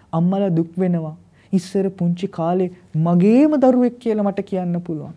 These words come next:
දැන් හරියට හැසිරෙන්නේ මගේ දරුවෙක් නොවන ගානට. දැන් අම්මේ කියලා තාත්තේ කියලා අපිට කතා කරන්නෙත් නැති තරමට දරුවා වෙනස් වෙලා කියලා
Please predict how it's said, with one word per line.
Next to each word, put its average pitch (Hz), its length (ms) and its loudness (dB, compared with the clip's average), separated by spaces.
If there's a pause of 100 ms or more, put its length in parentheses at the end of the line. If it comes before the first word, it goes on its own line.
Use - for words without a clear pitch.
(160)
දැන් 165 280 -2
හරියට 147 400 -4
හැසිරෙන්නේ 139 680 -6 (560)
මගේ 185 300 4
දරුවෙක් 180 420 0
නොවන 202 340 0
ගානට. 139 360 -8 (400)
දැන් 165 220 2
අම්මේ 190 320 2
කියලා 220 300 -4
තාත්තේ 202 440 0
කියලා 226 320 -2 (600)
අපිට 147 320 -8
කතා 143 340 -8
කරන්නෙත් 185 560 -6
නැති 135 320 -12
තරමට 233 420 -4 (260)
දරුවා 175 380 2
වෙනස් 165 360 0
වෙලා 254 320 2
කියලා 147 380 -2